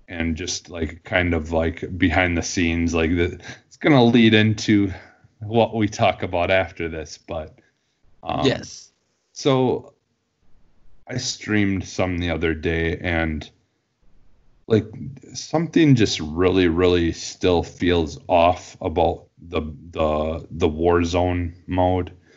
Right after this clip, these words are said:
Speaker 1: um, to the point where I've, like, it seems like every time I played it recently, I maybe play a couple of matches, and then I just get fed up with how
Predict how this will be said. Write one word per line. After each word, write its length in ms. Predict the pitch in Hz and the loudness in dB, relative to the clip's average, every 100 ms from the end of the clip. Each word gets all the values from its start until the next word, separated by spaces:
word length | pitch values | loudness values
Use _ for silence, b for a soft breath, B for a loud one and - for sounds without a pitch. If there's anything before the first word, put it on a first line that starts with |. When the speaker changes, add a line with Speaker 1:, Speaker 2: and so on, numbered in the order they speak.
| b b b _ | b b b _
Speaker 1:
um, 480 | 98 85 - - - _ _ _ - | 0 2 2 -4 -8 _ _ _ -8
to 140 | - | 0
the 100 | 123 | 0
point 520 | 117 - 101 107 104 | 0 0 2 2 0
where 400 | 92 95 87 82 85 | 0 2 2 0 0
I've, 460 | 90 90 87 - - | 2 0 -2 -14 -4
like, 280 | 98 92 | -2 -2
it 160 | 85 90 | -4 -10
seems 320 | - 98 98 | -6 -2 0
like 180 | 104 92 | 2 0
every 340 | - 85 85 90 | 0 -2 0 0
time 300 | - 101 95 | 0 -2 0
I 100 | 80 | -2
played 540 | - - - 82 85 | -6 -14 -4 -2 2
it 140 | 92 90 | 0 0
recently, 640 | 92 87 104 - 101 92 - _ _ _ - | -4 -4 -8 -6 -6 -6 -10 _ _ _ -8
I 60 | 95 | -2
maybe 340 | 90 90 95 | 2 4 4
play 300 | - - 87 | 4 2 2
a 80 | 87 | 2
couple 320 | - 87 98 | 0 -2 0
of 80 | 87 | 0
matches, 580 | 82 82 80 - 90 82 | 0 -2 -4 -2 -2 -2
and 240 | 76 85 | -4 -2
then 100 | 85 | 0
I 80 | 87 | 0
just 240 | 87 - | 0 -2
get 200 | - - | -2 -2
fed 300 | - - 80 | -4 0 0
up 240 | 80 78 - | 2 -2 0
with 360 | 87 - - - | -2 -2 -18 -10
how 400 | - 85 80 | -2 0 0